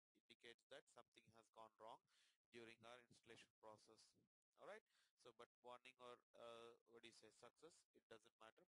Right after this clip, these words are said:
Most of the cases we'll try for war-, uh, success messages, but if at all it is showing a warning, warning message, there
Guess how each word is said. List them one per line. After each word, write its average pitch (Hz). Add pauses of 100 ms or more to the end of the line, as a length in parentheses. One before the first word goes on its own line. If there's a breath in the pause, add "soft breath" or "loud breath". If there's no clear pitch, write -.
Most 131
of 127
the 127
cases 123
we'll 120
try 117
for 117
war-, 110
uh, 113 (240)
success 120 (160)
messages, 117 (640 loud breath)
but 113
if 117
at 120
all 131
it 120
is 120
showing -
a -
warning, -
warning 117
message, 143
there 127